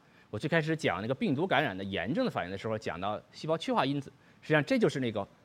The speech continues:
化学气味分子。在这个地方释放了这些化学气味分子，它专门要召唤那些 B 细胞来说：“你赶紧来，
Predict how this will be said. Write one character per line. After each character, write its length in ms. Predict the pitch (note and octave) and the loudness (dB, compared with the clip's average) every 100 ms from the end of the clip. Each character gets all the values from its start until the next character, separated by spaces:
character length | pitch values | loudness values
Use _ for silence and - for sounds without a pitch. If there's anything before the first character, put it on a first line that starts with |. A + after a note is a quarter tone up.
| _ | _
化 180 | - C3+ | 2 4
学 200 | A2 G#2 | 4 -2
气 240 | - B3 | -2 0
味 100 | C#3 | 2
分 180 | G#2+ G#2+ | 2 0
子。 160 | A2 - - - - _ - | -2 -6 -20 -20 -20 _ -2
在 80 | |
这 160 | D#3+ D4 | 0 6
个 80 | A#3+ | 6
地 160 | C#4 | 8
方 140 | F#3+ B2 | 6 6
释 240 | - C#4 | 4 4
放 160 | C4+ C#4 | 8 8
了 60 | |
这 80 | F#3 | 8
些 100 | D#3 | 6
化 180 | D#3 C3 | 6 4
学 140 | B2+ | 4
气 220 | C3+ - C3+ | 0 -2 -2
味 160 | A#2 - G#2 | -2 -4 -6
分 200 | D#3 E3 | -2 -2
子， 160 | F2 - - | -4 -8 -6
它 100 | - F#3+ - _ | -4 -4 -6 _
专 180 | C4+ C#4+ | 4 6
门 120 | G#3+ | 8
要 100 | D#3+ | 6
召 300 | C3+ G3 G#3 | 6 6 6
唤 180 | G#3 D3+ | 4 2
那 120 | B2 | 2
些 120 | C3+ | -2
B 160 | B2+ F3+ | -2 -2
细 140 | B2 | -2
胞 80 | A#2+ | -2
来 80 | G#2 | -2
说 100 | D#3 | -2
：“你 40 | F#3+ | 2
赶 200 | F3 B3 | 4 6
紧 100 | F3+ | 6
来， 220 | A#2+ | 4